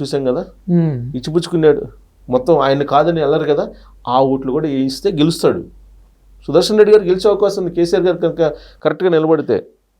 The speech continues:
Speaker 1: బీహార్ దాకా వెళ్ళి ప్రచారం చేశారా? మహారాష్ట్ర ప్రచారం చేశారా? ఇప్-, ఇప్పుడు దేశం మొత్తం తిరిగి దేశకీ నేత అని చెప్పి ప్రచారం చేసుకున్నటువంటి ఆయన ఇప్పుడు సుదర్శన్ రెడ్డి గారికి తెలంగాణ ఉద్యమకారుడికి సపోర్ట్ చేసి గెలిపించాల్సింది పోయి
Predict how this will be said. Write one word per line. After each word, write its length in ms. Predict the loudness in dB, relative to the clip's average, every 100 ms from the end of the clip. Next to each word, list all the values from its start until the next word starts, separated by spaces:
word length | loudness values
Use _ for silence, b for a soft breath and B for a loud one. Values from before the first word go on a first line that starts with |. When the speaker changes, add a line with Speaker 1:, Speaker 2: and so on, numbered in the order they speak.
| _ _ _ 0
Speaker 1:
బీహార్ 280 | 2 2
దాకా 160 | 2 0
వెళ్ళి 160 | 0 0
ప్రచారం 380 | -2 0 -2
చేశారా? 360 | -2 -2 -4 -4 -6
మహారాష్ట్ర 420 | -2 2 2 0 -6 -4
ప్రచారం 360 | 0 0 0
చేశారా? 320 | -2 -4 -6 -8 -16 -20 _ _ _ _ -10
ఇప్-, 200 | -8 -2
ఇప్పుడు 240 | -2 0 -2 4
దేశం 260 | 4 4 2
మొత్తం 280 | 2 2 0
తిరిగి 380 | -2 -4 -8
దేశకీ 380 | 0 2 2 0
నేత 220 | -2 -2
అని 160 | -4 -4
చెప్పి 200 | -4 -6
ప్రచారం 480 | -10 -4 0 0 0
చేసుకున్నటువంటి 520 | -4 -4 -4 -4 -2
ఆయన 460 | -2 0 0 0 -4 -10 b b b b
ఇప్పుడు 380 | -8 0 2 2
సుదర్శన్ 420 | 0 0 0 -2
రెడ్డి 200 | -4 -2
గారికి 500 | 0 -2 -4 -10 -8
తెలంగాణ 540 | -4 -2 0 4 4 4
ఉద్యమకారుడికి 800 | 0 -2 -6 -2 0 0 -4 -8
సపోర్ట్ 480 | -8 -2 0 0
చేసి 240 | -2 -4 -4
గెలిపించాల్సింది 800 | -6 -4 -4 0 0 0 -4 -6
పోయి 520 | -6 -8 -6 -6